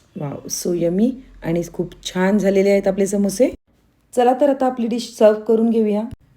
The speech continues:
तसेच डिश सर्व्ह करताना आपल्याला टोमॅटो सॉस आणि ग्रीन चटणी यासोबत आपण हे समोसे सर्व्ह करूया.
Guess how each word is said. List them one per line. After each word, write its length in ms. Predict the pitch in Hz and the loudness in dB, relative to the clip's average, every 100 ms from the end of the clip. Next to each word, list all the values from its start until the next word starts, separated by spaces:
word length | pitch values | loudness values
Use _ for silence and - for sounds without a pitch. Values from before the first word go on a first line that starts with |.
| _ - | _ -2
तसेच 320 | 247 262 269 | 0 0 -2
डिश 160 | 208 247 | -2 -4
सर्व्ह 300 | - 247 233 | -2 0 0
करताना 360 | - 220 233 233 | 2 2 2 0
आपल्याला 380 | 220 214 226 269 - | 0 0 0 -4 -2
टोमॅटो 420 | 208 196 196 226 | 0 0 0 0
सॉस 320 | 220 214 214 - - _ | 0 0 -2 -4 -14 _
आणि 240 | 180 202 233 | -4 0 0
ग्रीन 340 | 202 202 226 | 0 4 4
चटणी 480 | 220 196 202 220 254 196 | 4 0 0 0 0 0
यासोबत 480 | 208 208 202 208 | 2 2 0 0
आपण 200 | 208 208 | 0 0
हे 180 | 208 214 | -2 0
समोसे 440 | 226 208 190 208 254 | 0 -2 0 -2 -2
सर्व्ह 280 | - 202 | 0 0
करूया. 440 | 202 208 185 190 | 0 0 2 2